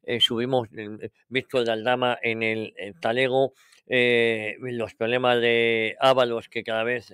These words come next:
se renan sobre él, van cercando, van cercando al Ejecutivo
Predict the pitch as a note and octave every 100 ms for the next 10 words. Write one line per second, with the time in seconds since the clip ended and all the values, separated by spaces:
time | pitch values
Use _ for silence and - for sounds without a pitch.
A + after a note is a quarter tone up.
0 | G2 - A2 A#2 A#2 - A2+ A2+ C3 C#3
1 | - _ _ _ A#2 B2 A#2+ A#2 A2 -
2 | C3+ C#3 C#3+ D3 B2 A#2 C3 B2+ D#3 C#3+
3 | A2+ A2 _ F#2 D3+ C#3 G#2